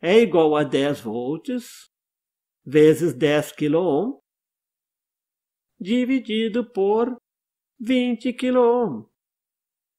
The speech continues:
Isso é igual, vamos simplificar aqui, né? Dez volts vezes meio, isso é igual a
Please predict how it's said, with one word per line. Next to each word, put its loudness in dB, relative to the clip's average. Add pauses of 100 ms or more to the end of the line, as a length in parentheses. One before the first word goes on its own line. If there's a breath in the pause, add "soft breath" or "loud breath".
(1120)
Isso -8
é 0
igual, -4 (720)
vamos -8
simplificar -4
aqui, -6
né? -4 (1900)
Dez 0
volts 0
vezes 6 (280)
meio, 6 (1120)
isso -2
é 0
igual 2
a -2